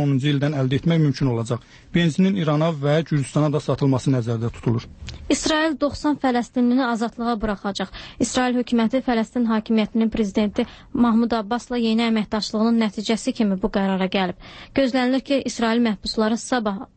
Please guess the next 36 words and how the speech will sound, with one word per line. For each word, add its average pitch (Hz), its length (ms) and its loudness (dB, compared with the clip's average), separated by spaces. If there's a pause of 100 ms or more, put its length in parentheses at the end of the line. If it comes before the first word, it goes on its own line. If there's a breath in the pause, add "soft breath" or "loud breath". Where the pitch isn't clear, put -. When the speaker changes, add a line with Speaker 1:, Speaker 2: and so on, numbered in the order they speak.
Speaker 2:
buraxacaq. 202 480 -2 (380 loud breath)
İsrail 277 320 0
bundan 285 260 2
qabaq 226 380 -4
da 214 100 -2
Ramazan 214 480 0
ayı 208 220 0
ərəfəsində 220 560 -2 (260 loud breath)
məhbuslara 233 480 -2
azadlıq 220 420 -4
vermişdi. 196 480 -2 (280 loud breath)
Bu 254 100 4
ölkənin 247 320 0
ticarət 233 400 0
naziri 226 440 2
Eli 233 280 0
İşay 240 400 -2
deyib 220 240 -2
ki, 269 100 2 (280 loud breath)
indiyə 277 340 4
qədər 240 240 -2
İsrailin 233 480 0
atdığı 214 400 -2
bu 233 100 2
cür 220 120 -2 (100)
addımlar 214 380 0
boşa 233 260 0
gedib. 208 320 -2 (160 loud breath)
Onlar 247 220 2
Fələstin 233 480 -2
hökuməti 214 400 0
ilə 226 160 2
sülhə 220 320 2
nail 196 240 2
ola 196 160 2
bilməyiblər. 196 680 -2